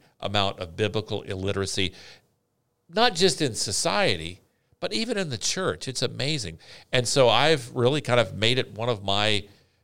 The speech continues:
pastoral goals over my thirty plus years of being a pastor is to, uh,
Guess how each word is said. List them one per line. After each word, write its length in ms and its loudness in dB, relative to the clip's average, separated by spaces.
pastoral 520 2
goals 440 4
over 220 0
my 220 -4
thirty 280 0
plus 360 -2
years 300 -4
of 100 -8
being 180 -6
a 40 -12
pastor 500 -2
is 240 0
to, 340 0
uh, 220 4